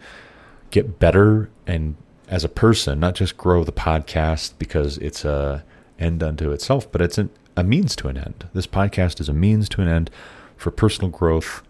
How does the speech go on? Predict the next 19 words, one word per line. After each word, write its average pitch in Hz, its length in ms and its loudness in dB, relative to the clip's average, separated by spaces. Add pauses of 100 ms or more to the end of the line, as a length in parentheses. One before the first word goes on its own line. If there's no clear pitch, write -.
(180)
sanctification, 78 920 -4 (520)
self-discipline. 76 880 -2 (1300)
I 85 100 -4
really 90 580 2 (680)
want 95 280 4
it - 80 -4
to - 100 -16
be 73 400 -2 (640)
a 78 60 -4
means 90 260 0
to 87 140 -4
an 82 80 0
end 80 280 0 (100)
to 78 120 -4
your 95 400 4 (600)
personal 78 320 -2
growth 71 440 -6
and 80 140 -8
sanctification 71 800 -10